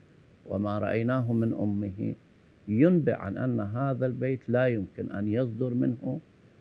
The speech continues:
إلا ما يملأ العين عجبا، و،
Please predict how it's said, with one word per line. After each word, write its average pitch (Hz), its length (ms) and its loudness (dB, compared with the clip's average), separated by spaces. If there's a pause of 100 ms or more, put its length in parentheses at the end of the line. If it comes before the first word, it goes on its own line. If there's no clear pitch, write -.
(200)
إلا 117 340 4
ما 104 440 0 (140)
يملأ 107 580 4
العين 107 600 -2
عجبا، 107 600 -4
و، 98 300 -4